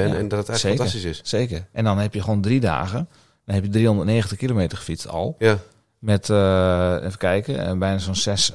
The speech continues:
Speaker 2: zes en een half duizend hoogtemeters.
Speaker 1: Ja, dat is, ja, dat, dat boezemt vooraf wellicht, eh, angst in.
Speaker 2: Ja, maar dan ga je daarna nog vijf dagen.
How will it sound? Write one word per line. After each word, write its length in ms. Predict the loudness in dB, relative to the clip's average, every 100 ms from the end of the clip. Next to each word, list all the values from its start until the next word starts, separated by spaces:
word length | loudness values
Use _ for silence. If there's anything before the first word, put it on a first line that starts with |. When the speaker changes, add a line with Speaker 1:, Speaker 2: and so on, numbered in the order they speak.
| -4
Speaker 2:
zes 240 | 0 0
en 60 | 2
een 60 |
half 120 | 0 0
duizend 300 | 0 0 -2
hoogtemeters. 560 | -2 -4 -6 -10 -16 _ _ _ _ _ _ _ _ _
Speaker 1:
Ja, 140 | -14 -10
dat 220 | -10 -8
is, 160 | -10 -6
ja, 200 | -4 -4 -6 -20 -20 _ _
dat, 280 | -2 -2 -4
dat 240 | 0 0 4
boezemt 360 | 6 6 2 -8
vooraf 440 | -6 4 4 4 2
wellicht, 360 | 2 2 0
eh, 120 | 0
angst 240 | 2 2 0
in. 120 | -6
Speaker 2:
Ja, 300 | 0 2 2 0
maar 180 | 0 2
dan 160 | 2
ga 140 | 2 2
je 60 |
daarna 240 | 2 2 2
nog 200 | 2 0
vijf 200 | -2 0
dagen. 400 | -2 -4 -8